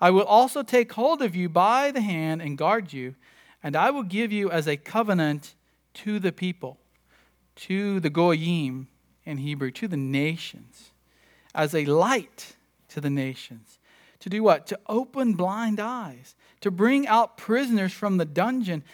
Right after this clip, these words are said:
and those who inhabit darkness from the prison. "I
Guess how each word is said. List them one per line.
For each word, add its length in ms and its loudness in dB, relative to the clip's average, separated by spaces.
and 120 0
those 280 4
who 100 -2
inhabit 480 4
darkness 460 0
from 220 -4
the 60 -6
prison. 460 -4
"I 340 4